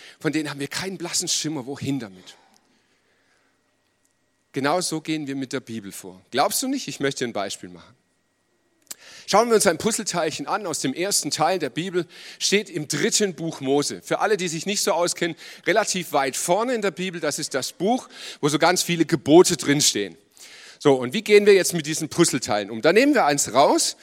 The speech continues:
und da steht in diesem dritten Buch Mose, du sollst keinen Sex haben mit Tieren. Wer ist dafür? Wer? Also ich, ich hoffe, da kommen noch ein paar Arme. Äh, ja? Gut, also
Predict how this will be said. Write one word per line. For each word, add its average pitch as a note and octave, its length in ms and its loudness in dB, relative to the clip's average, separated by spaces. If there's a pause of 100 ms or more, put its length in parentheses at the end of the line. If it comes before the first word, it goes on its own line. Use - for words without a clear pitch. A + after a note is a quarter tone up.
(320)
und C#3 120 2
da E3 80 6
steht B3+ 280 0
in B3 60 -2
diesem F3 260 0
dritten B3+ 300 -2
Buch G#3 220 -2
Mose, G#3+ 400 6 (460)
du C4+ 120 8
sollst G3 400 6
keinen F3+ 280 2
Sex - 380 4
haben D3 280 0
mit D3+ 140 2
Tieren. D3 500 6 (760)
Wer F#3+ 140 6
ist A3+ 160 2
dafür? C4 340 2 (1040)
Wer? G#3+ 380 2 (640)
Also C3 160 -6
ich, - 180 -6
ich - 180 -4
hoffe, F#3+ 140 4
da F3+ 100 2
kommen A3 220 2
noch F#3 100 4
ein D3+ 80 -2
paar C3+ 140 0
Arme. B2+ 360 0 (580)
Äh, B2+ 280 -2
ja? A3+ 300 4 (500)
Gut, A3+ 460 8
also D#3 480 6